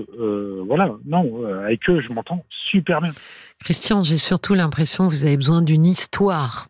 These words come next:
Speaker 2: pas d'une maman, parce qu'une maman, vous en avez une, en fait, c'est votre
Speaker 1: Oui,
Speaker 2: mère
Speaker 1: euh, bah,
Speaker 2: adoptive.
Speaker 1: j'ai, bah, oui, euh, mes parents, c'est mes parents, euh, adoptifs.
Speaker 2: Bah oui,
Speaker 1: Euh,
Speaker 2: bah oui.
Speaker 1: ça, il y a pas de souci. Mais après, euh, je pense que les, euh,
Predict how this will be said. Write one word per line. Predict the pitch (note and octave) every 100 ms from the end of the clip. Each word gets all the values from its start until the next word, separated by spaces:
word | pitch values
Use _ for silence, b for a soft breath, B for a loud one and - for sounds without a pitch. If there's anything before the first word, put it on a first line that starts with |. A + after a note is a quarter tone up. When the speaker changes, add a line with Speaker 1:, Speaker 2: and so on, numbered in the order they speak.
| -
Speaker 2:
pas | E3
d'une | D3 D3+
maman, | D#3 F3+ F#3+ E3+
parce | - C#3
qu'une | - D3
maman, | C#3+ D3 E3+
vous | C#3 C3+
en | C#3
avez | C3 C#3
une, | D#3 F3 C#3
en |
fait, | C3 - C3 -
c'est | A2+
votre | B2 B3+
Speaker 1:
Oui, |
Speaker 2:
mère | C3+ B2+
Speaker 1:
euh, | -
bah, | D3
Speaker 2:
adoptive. | C#3 C3+ E3
Speaker 1:
j'ai, | C3 B2 A#2+ A2+ A2 G#2+ - _ B2 C#3 _ -
bah, | C3+ C#3+ D3+
oui, | D#3+ A3 -
euh, | C#3 B2 A2 A2+
mes | B2+
parents, | B2 A#2+ D#3+ A3+ -
c'est | C#3 B2+
mes | A#2+ G#2+
parents, | G2 G#2+ B2+ D#3+ D#3 A#2+
euh, | A2+ G2+ G#2
adoptifs. | D3 - - C#3
Speaker 2:
Bah | D3 D3+
oui, | F3 D#3 B2
Speaker 1:
Euh, |
Speaker 2:
bah | D3+ D3+
oui. | E3+
Speaker 1:
ça, | F#3
il | C#3
y |
a | A2+
pas | E3+
de | F#3+
souci. | E3 D3+ - B B B B B B B _ C3
Mais | C3+
après, | C3 - F3 G3
euh, | E3 C#3+ C3+ C3 A#2+
je | B2
pense | - E3 -
que | - C3 B2+ A#2
les, | A#2+ A#2+ B2
euh, | A#2+ A2+ F#2+ G2 F#2+